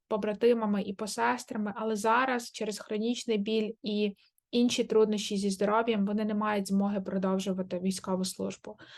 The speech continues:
Тому нам дуже важливо дивитись не лише на вершинку айсбергу, де є хронічний біль, але теж дивитися, що може бути під ним, так? Які переконання, думки і емоції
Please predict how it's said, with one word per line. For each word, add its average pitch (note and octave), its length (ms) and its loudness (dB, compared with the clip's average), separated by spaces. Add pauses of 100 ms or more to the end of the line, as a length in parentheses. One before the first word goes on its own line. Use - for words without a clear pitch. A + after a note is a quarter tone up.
(360)
Тому A#3+ 200 2
нам D4+ 220 6
дуже C#4 240 4
важливо A#3+ 420 2
дивитись A#3 440 0
не A3+ 100 -2
лише A#3 260 -2
на C#4 120 2
вершинку A#3+ 500 0
айсбергу, G#3+ 680 0
де G3+ 320 4
є G#3+ 140 2
хронічний G#3 640 -2
біль, G3+ 260 0
але G#3+ 160 0
теж B3 180 0
дивитися, A3+ 520 0
що A3+ 300 -2
може A3 280 -2
бути G3+ 300 -2
під G3 240 -2
ним, F#3 320 2
так? G3+ 240 -4
Які G#3+ 200 -2
переконання, A3+ 760 2
думки F#3+ 380 2
і G3+ 120 6
емоції G3 760 2